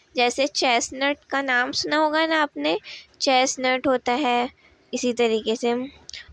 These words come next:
अखरोट, है ना, अखरोट भी हम खाते हैं। वो कैसा रहता है? बाहर से कठोर रहता है, अंदर से खाने लायक रहता है। ज़्यादातर नट ड्राई फ्रूट्स में आते हैं,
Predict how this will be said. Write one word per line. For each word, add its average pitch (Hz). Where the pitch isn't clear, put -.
अखरोट, 254
है 262
ना, 571
अखरोट 233
भी 269
हम 269
खाते 240
हैं। 240
वो 269
कैसा 302
रहता 302
है? 254
बाहर 233
से 294
कठोर 294
रहता 285
है, 269
अंदर 240
से 285
खाने 277
लायक 269
रहता 262
है। 277
ज़्यादातर 277
नट 302
ड्राई 247
फ्रूट्स 269
में 277
आते 254
हैं, 311